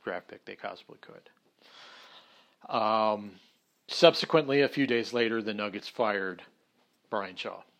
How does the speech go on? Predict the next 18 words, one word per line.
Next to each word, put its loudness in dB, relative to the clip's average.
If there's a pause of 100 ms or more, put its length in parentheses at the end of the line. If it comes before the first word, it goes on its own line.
(1040)
Uh, -8 (1000)
and 2 (840)
ironically, 6
the 0
Nuggets 4
started 6
playing 4
better 2
once -4
Shaw -2
was -12
gone, -12
because 0
not 8
only 4
did -2
they 2
fire 2